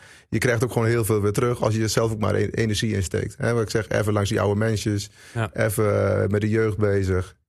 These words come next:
Speaker 1: En dan krijg je ook gewoon heel veel, eh, gewoon heel, heel veel warmte weer terug van, eh, vanuit de club.
Speaker 2: Onbekend maakt onbemind.
Speaker 1: Ja, ik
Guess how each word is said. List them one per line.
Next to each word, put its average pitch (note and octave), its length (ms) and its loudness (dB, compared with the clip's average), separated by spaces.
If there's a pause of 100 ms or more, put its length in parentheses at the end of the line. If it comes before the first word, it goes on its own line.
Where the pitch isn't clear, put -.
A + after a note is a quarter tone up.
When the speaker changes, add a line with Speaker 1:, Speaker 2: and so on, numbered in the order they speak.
Speaker 1:
En G#2+ 200 -4
dan G#2+ 80 -2
krijg A#2 200 0
je A#2 80 0
ook G#2+ 80 -4
gewoon A2 180 0
heel A2+ 140 0
veel, G2+ 360 0
eh, G2 60 -4
gewoon G#2 200 -2
heel, G#2 120 0
heel A2 140 0
veel G#2 160 2
warmte G#2+ 300 0
weer G2+ 120 0
terug B2+ 260 -2
van, F#2+ 140 -4
eh, F#2 220 -4 (440)
vanuit C3 300 0
de A2 60 0
club. F#2 340 -4 (100)
Speaker 2:
Onbekend B2 580 -2
maakt A2 200 -2
onbemind. G#2 580 -2 (800)
Speaker 1:
Ja, - 200 -2
ik D#2+ 80 0